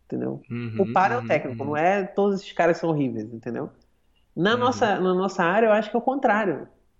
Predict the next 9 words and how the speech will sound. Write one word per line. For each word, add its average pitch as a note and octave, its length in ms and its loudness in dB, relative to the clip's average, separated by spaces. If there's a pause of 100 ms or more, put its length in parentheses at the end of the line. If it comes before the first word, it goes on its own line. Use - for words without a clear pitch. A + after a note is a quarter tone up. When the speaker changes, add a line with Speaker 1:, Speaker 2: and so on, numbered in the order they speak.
Speaker 1:
É, C#3 760 4
é, - 20 0
é D3+ 60 2
invertido, F3+ 680 2 (100)
né? B2+ 320 -2 (600)
Tá G#3+ 100 2
lá, D3 220 6
o, F3 280 6
o, - 200 -4